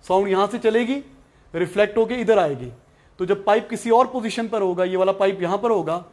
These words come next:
ये वाला पाइप इस जगह पर होगा, तो आपको आवाज़ नहीं आएगी, ये वाला पाइप इस जगह पर होगा, तो आपको आवाज़ नहीं आएगी।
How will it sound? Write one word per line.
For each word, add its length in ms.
ये 40
वाला 120
पाइप 220
इस 100
जगह 180
पर 140
होगा, 220
तो 80
आपको 200
आवाज़ 160
नहीं 100
आएगी, 280
ये 60
वाला 180
पाइप 260
इस 120
जगह 160
पर 140
होगा, 200
तो 100
आपको 260
आवाज़ 160
नहीं 100
आएगी। 300